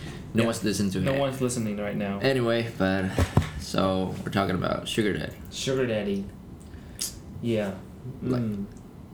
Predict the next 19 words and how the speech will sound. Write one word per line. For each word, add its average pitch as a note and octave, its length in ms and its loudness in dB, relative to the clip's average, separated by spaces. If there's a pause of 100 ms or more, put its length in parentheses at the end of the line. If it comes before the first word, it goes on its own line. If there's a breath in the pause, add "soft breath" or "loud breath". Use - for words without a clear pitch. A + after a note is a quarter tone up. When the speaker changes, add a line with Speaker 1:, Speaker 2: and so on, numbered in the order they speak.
(260)
Speaker 1:
let's D3+ 240 6
Speaker 2:
Su- - 80 0
Speaker 1:
say G#2 540 4 (640)
if - 560 0 (760)
you A2+ 300 2 (100)
are G#2+ 260 4
a F#2+ 40 2
girl F#2+ 520 4 (300)
and F#2 320 4
Speaker 2:
Uh-huh. D#2 120 -2
Speaker 1:
there's F#2 260 2
a F2+ 60 2
sugar G2+ 380 2
daddy F#2 340 2
coming G2+ 340 0
for F2 220 0
you, F#2 340 2 (100)
Speaker 2:
Mm-hmm. C#3+ 320 2
Speaker 1:
like, F#3 160 -2